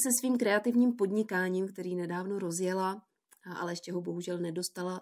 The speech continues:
z červených čísel, připadá jako naprostá nula, zcela závislá na blahosklonosti manžela. A právě tahle ta atmosféra v manželství, který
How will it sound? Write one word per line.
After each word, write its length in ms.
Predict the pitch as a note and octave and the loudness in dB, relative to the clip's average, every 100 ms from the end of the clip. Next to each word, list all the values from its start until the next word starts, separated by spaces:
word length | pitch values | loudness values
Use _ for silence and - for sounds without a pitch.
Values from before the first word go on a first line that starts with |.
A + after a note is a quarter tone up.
| - | -10
z 140 | - | -12
červených 520 | - F3 F#3+ G3+ G3 | -10 -6 -4 -4 -6
čísel, 480 | - - F#3 - G3+ - - - - - | -10 -6 -2 0 -2 -4 -14 -18 -20 -16
připadá 600 | - A3+ A#3+ A#3+ A#3+ A#3 A3+ - | -6 -2 2 6 8 8 4 -4
jako 200 | G#3 A3 | -4 0
naprostá 720 | G#3+ A3+ A#3+ B3+ B3 - B3 | 4 4 2 0 0 4 6
nula, 520 | A#3 F#3+ E3+ E3 F3+ F#3 _ _ _ _ - _ | 6 6 2 0 -6 -12 _ _ _ _ -20 _
zcela 360 | - - G#3+ A3 | -12 0 4 4
závislá 600 | G3 F#3 F#3 - F#3+ F#3 | 6 4 2 -2 -2 0
na 220 | F3 F3 | 0 -2
blahosklonosti 800 | F3 F3+ E3+ - F3+ F3 - F3+ | -4 -4 -6 -6 -4 -4 -4 -4
manžela. 600 | E3+ E3+ E3+ F#3 E3 - - - - - | -4 -2 0 0 0 -4 -14 -16 -16 -14
A 60 | |
právě 340 | - F#3 G3+ D4+ | -4 0 2 2
tahle 240 | B3+ C4 | 2 2
ta 100 | C#4 | 2
atmosféra 840 | - B3 A#3+ A#3+ - A#3+ A#3+ B3+ B3 | 0 2 4 4 4 4 6 6 4
v 60 | |
manželství, 680 | A3+ G#3+ G#3 F#3+ - D#3+ D#3+ | 2 2 2 0 -2 -6 -8
který 440 | A#3+ F3+ F3+ F3+ | -6 -4 -2 -2